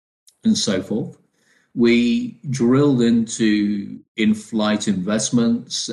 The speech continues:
and really some views around kind of intended investments over the next sort of three to five years, and, and wanted to deepen our insights around that.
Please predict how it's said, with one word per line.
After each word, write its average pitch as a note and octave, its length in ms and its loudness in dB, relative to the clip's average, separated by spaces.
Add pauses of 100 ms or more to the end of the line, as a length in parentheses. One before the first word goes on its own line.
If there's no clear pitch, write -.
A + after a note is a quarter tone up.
and F#2+ 680 -6 (640)
really B2+ 360 4
some G2+ 240 -2
views G#2 260 2
around G2 580 -6 (140)
kind G2 160 -4
of F#2+ 100 -4
intended G2+ 520 0
investments G2 560 -6
over F#2 120 -4
the F#2+ 100 -6
next F#2+ 260 -8
sort F#2+ 160 -8
of F2+ 100 -12
three F#2+ 160 -4
to F2+ 80 -8
five F2+ 400 -6
years, - 460 -6 (640)
and, G#2 320 2
and G2+ 200 -2
wanted G2+ 320 -2
to G#2 100 -2
deepen G2 380 0
our F#2 160 -4
insights F#2+ 480 -4
around G2 400 0
that. C3+ 240 -4